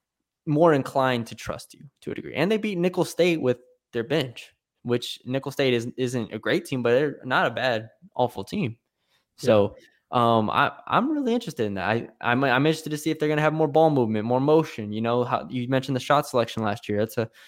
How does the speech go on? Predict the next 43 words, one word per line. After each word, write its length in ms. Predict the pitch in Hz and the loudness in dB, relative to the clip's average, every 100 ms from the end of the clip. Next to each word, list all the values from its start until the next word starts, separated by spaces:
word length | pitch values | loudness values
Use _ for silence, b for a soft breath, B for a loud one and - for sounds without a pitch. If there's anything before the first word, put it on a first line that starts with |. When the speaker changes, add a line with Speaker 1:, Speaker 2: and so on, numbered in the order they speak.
| b b b - | b b b 0
Speaker 1:
you 80 | |
don't 160 | 127 135 | 4 6
have 200 | 147 147 | 6 2
Cam 200 | - 120 | 2 0
Thomas 360 | 110 113 110 110 | 2 2 0 -2
anymore, 320 | 107 101 104 | -4 -2 -2
who 160 | 117 | -2
is 160 | 107 101 | -2 -6
just 180 | 101 - | -10 -10
a 100 | 92 - _ - | -12 -16 _ -16
superstar 640 | - - 127 113 - 104 | -8 -4 -4 -4 -4 -4
scorer. 380 | - - 80 - | -6 -12 -12 -12
So 380 | - 107 104 107 _ _ _ | -8 -4 -2 -4 _ _ _
where 180 | 117 120 | 0 4
are 60 | 131 | 6
those 180 | 143 | 4
points 220 | 143 123 113 | 2 -4 -4
gonna 160 | 113 | -4
come 160 | 110 104 | -4 -4
from? 180 | - 107 | -4 -6
I 60 | |
think 140 | 117 113 | -2 -2
it's 100 | - | 0
gonna 120 | 113 | 0
have 120 | 113 | 0
to 40 | |
be 100 | - | 2
Efton 280 | 113 117 117 | 2 2 0
Reed 140 | 117 120 | 0 0
in 80 | |
the 40 | 117 | 0
post 320 | - 127 - | 0 0 0
a 60 | 113 | -4
little 100 | 107 | -2
bit 160 | 104 | -2
more. 280 | 104 101 107 | -4 -6 -8
So 340 | - 104 104 - _ _ _ _ _ _ _ _ _ - | -4 -4 -4 -6 _ _ _ _ _ _ _ _ _ 2
Speaker 2:
Who's 220 | 175 139 | 4 6
gonna 120 | 151 | 6
Speaker 1:
they're 120 | 147 | 8
Speaker 2:
lead 100 | 139 | 6
them 80 | |
in 60 | 135 | 2